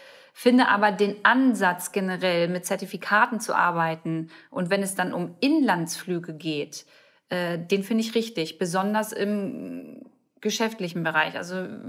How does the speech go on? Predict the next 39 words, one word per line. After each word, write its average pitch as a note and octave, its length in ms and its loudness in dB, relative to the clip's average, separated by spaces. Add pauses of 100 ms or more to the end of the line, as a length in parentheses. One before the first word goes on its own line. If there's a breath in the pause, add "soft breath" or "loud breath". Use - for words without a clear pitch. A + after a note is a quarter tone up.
(200)
wenn G3+ 180 -2
ich - 180 -8
sehe, A3+ 300 4
wie G3+ 120 -4
viel A3+ 220 -2
von G#3+ 180 -6
Frankfurt G#3 840 0
den G3 140 -2
ganzen A3 340 2
Tag G#3+ 300 2
immer G#3 240 0
irgendwie G3+ 440 -2 (260 loud breath)
morgens A3 400 4
nach G#3 180 0
Hamburg A3+ 240 4
fliegen G#3+ 240 -2
und G#3+ 140 0
abends G#3+ 300 0
zurück, A#3 360 0
das G3+ 160 -2
ist G3+ 240 -4
wirklich A3+ 420 0
eine F#3 120 -4
Katastrophe. G3 880 0
Und F3 160 -4
das G3 140 -4
ist G3 120 -10
dann G3 140 0
wirklich G3+ 220 -4
manchmal, G#3 280 -2
dass G3 140 -4
sie G3+ 60 -4
sich G3 260 -6
einfach G3+ 220 0
nur G#3 100 2
auf G3+ 80 -4
dem G3+ 80 -2
Mittagessen G3+ 540 -2
treffen. D#3+ 420 -8